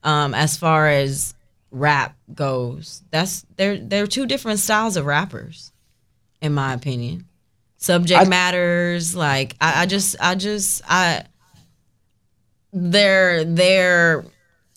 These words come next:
Speaker 1: their popularity, yes, maybe you wanna, you can compare that, and even them as businessmen, I just don't think they're comparable. I think, I think Jay-Z is,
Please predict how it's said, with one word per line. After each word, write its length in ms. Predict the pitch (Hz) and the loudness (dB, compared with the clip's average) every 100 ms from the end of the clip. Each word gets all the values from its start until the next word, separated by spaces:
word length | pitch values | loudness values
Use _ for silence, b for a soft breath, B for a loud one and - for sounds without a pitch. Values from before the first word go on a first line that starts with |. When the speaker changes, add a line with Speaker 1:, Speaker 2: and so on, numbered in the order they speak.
| 185 | -2
Speaker 1:
their 380 | 185 220 175 | 2 4 4
popularity, 760 | 170 226 214 170 165 269 302 294 | 2 0 0 0 2 4 2 2
yes, 540 | 285 240 247 269 277 | 0 2 2 2 0
maybe 240 | 269 262 262 | -2 -2 0
you 160 | 269 | -2
wanna, 240 | 254 254 123 | -2 -2 -2
you 200 | 220 240 | -2 -2
can 140 | 240 | -4
compare 360 | 254 240 262 240 | -4 0 2 4
that, 380 | 240 247 240 196 _ | 4 4 0 -6 _
and 280 | - 175 165 | -4 -2 -2
even 300 | 233 302 339 | 0 0 2
them 200 | 302 294 | 0 2
as 120 | 233 160 | 0 2
businessmen, 680 | 208 330 254 202 190 170 | 0 0 0 -2 0 0
I 140 | 143 214 | 2 0
just 200 | 269 - | -2 -4
don't 200 | 247 202 | -6 -4
think 200 | 240 240 | -6 -6
they're 100 | 202 | -4
comparable. 680 | 165 156 196 208 117 80 - | -4 -2 -4 -4 -6 -12 -14
I 80 | - | -12
think, 340 | - 240 214 - | -8 -4 -6 -4
I 100 | 180 | -4
think 280 | 190 247 220 | -4 -6 -4
Jay-Z 560 | 208 185 180 233 220 | -4 -2 -2 -2 0
is, 380 | 170 160 151 - | 2 0 -2 -8